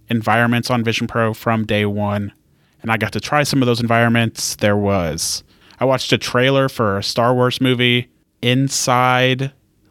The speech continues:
Luke Skywalker's land speeder. I'm not a huge Star Wars fan, and it was overlooking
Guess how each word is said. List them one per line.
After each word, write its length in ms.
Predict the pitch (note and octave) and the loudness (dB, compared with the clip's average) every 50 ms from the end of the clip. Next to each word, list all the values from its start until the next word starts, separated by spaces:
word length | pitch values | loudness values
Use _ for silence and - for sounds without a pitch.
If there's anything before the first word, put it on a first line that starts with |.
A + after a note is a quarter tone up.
| _ - | _ -6
Luke 220 | A#2+ B2 C#3 - | -2 -2 0 0
Skywalker's 720 | - - B2+ B2+ C3+ C3+ C3 B2+ - C3 A#2+ A2 - G#2 | -2 0 0 2 2 2 0 0 0 0 -2 -2 -2 -4
land 420 | G2+ G#2+ A2+ A#2+ C3+ C#3 D3+ D3 - - | -2 0 0 2 2 2 0 0 -2 -6
speeder. 600 | - - - C#3+ D3+ D3+ D3 D#3+ E3 E3+ - _ _ _ _ _ _ _ _ _ _ _ _ _ _ _ - | -8 -6 -2 0 0 2 2 2 0 0 -2 _ _ _ _ _ _ _ _ _ _ _ _ _ _ _ -2
I'm 60 | A2+ | 0
not 100 | C3+ F3+ | 0 2
a 60 | G3 D3+ | 2 0
huge 320 | - - C#3+ C#3+ C#3 - | 0 0 0 0 0 0
Star 240 | - - B2 B2+ C3+ | 0 2 2 2 4
Wars 240 | C#3 C#3 C3 - - | 2 2 0 0 0
fan, 360 | - C3+ C3 C3 C3 C3 C3 | 0 2 2 4 2 2 2
and 200 | A#2+ A2 G2 - | 0 -2 -4 -6
it 100 | - - | -6 -6
was 220 | A#2 A#2 A#2 - - | -6 -4 -4 -4 -2
overlooking 1000 | A#2 C3 A#2+ B2 B2+ B2 A#2+ B2 A#2 - B2+ A#2+ A#2 A#2 A2+ A2 A2 A2 A2+ A2 | 0 0 2 2 2 2 2 0 0 2 2 2 2 2 2 0 0 -2 -4 -6